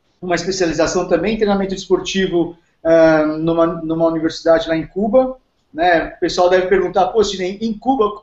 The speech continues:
por que lá?", né? Porque, na verdade, toda a estrutura, toda a planificação do treinamento vem da escola russa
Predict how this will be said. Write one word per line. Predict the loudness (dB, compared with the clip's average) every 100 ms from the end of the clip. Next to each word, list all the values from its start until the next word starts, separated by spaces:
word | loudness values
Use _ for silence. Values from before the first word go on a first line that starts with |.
| -10
por | -8
que | -4 0
lá?", | 2 2 0
né? | -4 -6
Porque, | -6
na | -4
verdade, | -2 -2 0 0 -2 -6 -8 _ _ _ _ _ _
toda | -2 2 4 4 4 4 4
a | 2 0
estrutura, | -2 -4 -6 -6 -6 -2 0
toda | 0 0 2
a | 0 0 -4
planificação | -4 -2 -4 -4 -6 -6 -8
do | -8
treinamento | -6 -4 -6 -6 -8 -6 -4
vem | -4
da | -4
escola | -4 -4 -4 -4
russa | -8 -10 -12 -14